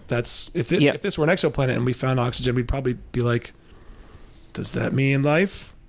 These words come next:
Speaker 2: Maybe. Uh, they consider the possibility that C O two or water molecules released oxygen when they broke apart in the atmosphere, leading to a short-lived rise,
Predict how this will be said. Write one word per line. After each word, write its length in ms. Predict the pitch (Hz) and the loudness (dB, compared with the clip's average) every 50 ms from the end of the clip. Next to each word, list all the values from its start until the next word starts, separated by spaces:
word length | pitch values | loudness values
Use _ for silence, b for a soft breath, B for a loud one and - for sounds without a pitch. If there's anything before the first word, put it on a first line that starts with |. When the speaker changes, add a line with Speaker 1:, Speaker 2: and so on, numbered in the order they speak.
| - - - - - | -20 -18 -8 -4 0
Speaker 2:
Maybe. 540 | - 123 139 147 151 170 190 214 220 214 - B B B B B B B B B B _ - - _ - | 2 4 4 6 6 6 8 6 6 4 2 B B B B B B B B B B _ -20 -10 _ 4
Uh, 280 | 135 135 135 135 135 | 6 6 8 8 6
they 160 | - - 143 139 | 6 4 2 4
consider 360 | - 160 147 - 196 202 208 | 4 4 4 6 6 4 4
the 80 | 196 | 4
possibility 600 | 190 - 185 175 - 175 165 170 170 160 - 147 | 4 4 4 4 4 4 4 4 4 6 4 4
that 160 | 131 120 - - | 4 4 4 4
C 220 | - - 180 180 | 6 6 8 6
O 80 | 170 165 | 6 6
two 400 | - - - 180 160 156 151 - | 4 4 6 6 6 6 6 4
or 240 | - - 139 139 127 | 4 4 4 4 4
water 560 | 139 139 160 175 175 160 - 139 127 127 143 - b b b b b | 4 6 6 6 6 6 6 4 4 4 4 0 b b b b b
molecules 540 | - 127 127 123 120 - - 127 127 110 - | 2 4 4 4 2 4 4 4 4 4 4
released 400 | 127 131 131 139 147 - - - | 4 4 6 6 4 4 4 4
oxygen 340 | 147 143 - 131 131 135 131 | 2 2 2 2 2 4 4
when 100 | 123 120 | 4 4
they 60 | 120 | 4
broke 260 | 104 117 123 123 - | 4 4 2 2 2
apart 220 | - - 123 117 | 2 2 4 4
in 60 | 117 120 | 4 4
the 80 | 135 | 4
atmosphere, 500 | 175 139 113 - - - - 104 113 123 - | 4 4 4 0 0 2 4 4 4 4 2
leading 320 | - 127 131 123 123 123 | 2 2 4 4 4 4
to 100 | - 117 | 4 2
a 40 | 117 | 2
short-lived 440 | - - - 131 110 120 127 117 143 | 2 4 4 4 4 4 2 2 4
rise, 340 | 143 147 139 123 120 120 | 6 6 6 6 6 4